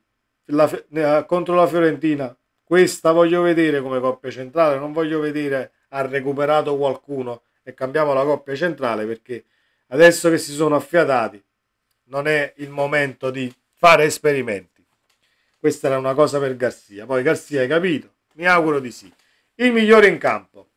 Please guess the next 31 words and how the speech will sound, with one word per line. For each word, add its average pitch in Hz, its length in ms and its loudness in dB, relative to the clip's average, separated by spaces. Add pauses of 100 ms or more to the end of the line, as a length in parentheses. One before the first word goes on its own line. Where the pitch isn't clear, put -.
(920)
le 180 200 6
vedove 233 400 10
di 196 120 0
Kim. 113 400 -8
Dove 196 260 4
sono 175 260 2
le 170 100 6
vedove 170 340 6
di 151 120 -2
Kim? 190 360 -8 (420)
Il 175 180 -4
Napoli 185 400 2
non 208 160 2
ha 208 80 4
rimpiazzato 185 640 2
il 165 100 -4
difensore, 127 840 -4 (220)
Nathan 185 460 2
non 196 380 -2
è 180 100 0
buono. 123 500 -10 (1800)
Può 170 140 4
mai 202 240 6
essere 208 360 4
buono 196 380 6
un 185 80 2
ragazzo 190 540 6
che 180 140 4
paghiamo 175 380 4
dieci 208 380 2
milioni? 143 560 2